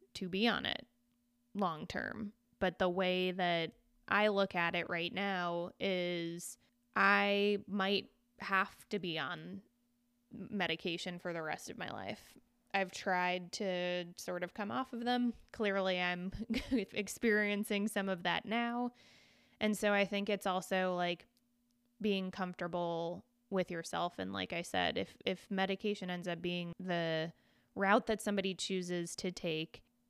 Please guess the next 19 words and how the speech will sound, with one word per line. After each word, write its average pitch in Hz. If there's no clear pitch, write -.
you 202
know, 190
it's 185
obviously 185
not 170
gonna 175
be 175
the 170
silver 170
bullet, 170
but 180
also 170
know 180
that 175
you're 170
doing 160
it -
for 175
yourself -